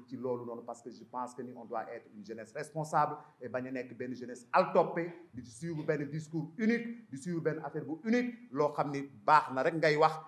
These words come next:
kenn du wax ni bon na. Loolu mënul nekk ci àdduna.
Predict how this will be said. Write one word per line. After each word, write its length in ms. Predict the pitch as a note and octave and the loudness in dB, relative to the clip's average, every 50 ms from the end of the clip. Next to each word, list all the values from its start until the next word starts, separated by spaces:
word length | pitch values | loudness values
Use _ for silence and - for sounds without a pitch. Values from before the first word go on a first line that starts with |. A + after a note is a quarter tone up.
| - _ | -10 _
kenn 180 | - D#3 D3 D3+ | -2 0 0 0
du 60 | C#3 C#3 | -2 -2
wax 180 | D3 D3 - C#3+ | -2 -2 -4 -4
ni 80 | C3+ | -8
bon 260 | - C3 C3+ B2 A2+ A2+ | -4 -4 -4 -4 -4 -8
na. 120 | A2 A2+ A2 _ _ - | -12 -14 -18 _ _ -2
Loolu 280 | A#2+ C#3+ D3 C#3+ C#3+ C3 C3 | 2 4 4 4 2 0 0
mënul 280 | D3 G3 G#3 G#3 F#3+ D3 | 2 4 4 4 4 4
nekk 260 | D#3 G3+ G#3 G3+ - - | 4 4 4 2 0 -10
ci 80 | D3 - | -6 -2
àdduna. 320 | C#3 B2 - - F#2+ F#2 | -2 -2 -2 -4 -10 -10